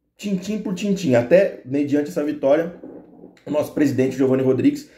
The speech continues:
no dia dois de agosto, pra quem não acompanhou, estava em Brasília, na Câmara dos Deputados, em uma audiência pública, discutindo e debatendo o porte de arma dos vigilantes, e este é só o início, só o início. Nós vamos apoiar aí vários pré-candidatos a deputado federal, estadual, pra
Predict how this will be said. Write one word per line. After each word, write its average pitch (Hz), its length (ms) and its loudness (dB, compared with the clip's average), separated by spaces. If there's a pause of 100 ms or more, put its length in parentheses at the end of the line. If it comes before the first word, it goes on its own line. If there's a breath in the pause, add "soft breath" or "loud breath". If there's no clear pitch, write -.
(180 soft breath)
no 127 80 -4
dia 135 140 2
dois 135 180 2
de 143 80 4
agosto, 127 400 0
pra 135 100 -2
quem 131 120 -4
não 127 80 0
acompanhou, 143 400 -2
estava 135 260 -2
em 147 60 -2
Brasília, 175 720 0 (160 loud breath)
na 123 180 -2
Câmara 170 300 2
dos 175 120 -2
Deputados, 147 520 0
em 147 60 -4
uma 143 140 -2
audiência 135 400 -2
pública, 151 440 -4
discutindo 147 500 -2
e 143 40 -2
debatendo 143 420 0
o 143 40 -6
porte 135 280 0
de 139 60 4
arma 135 160 2
dos 131 120 -8
vigilantes, 156 500 0 (360 soft breath)
e 143 140 6
este 160 180 2
é 160 60 2
só 160 240 0
o 180 40 2
início, 139 520 -2
só 165 320 4
o 175 40 2
início. 135 360 -2 (220 loud breath)
Nós 120 160 -4
vamos 143 200 0
apoiar 139 560 2
aí 127 180 2
vários 123 480 0
pré-candidatos 135 960 -2 (240 soft breath)
a 110 80 -2
deputado 131 340 2
federal, 131 460 2
estadual, 131 500 2
pra 123 320 -2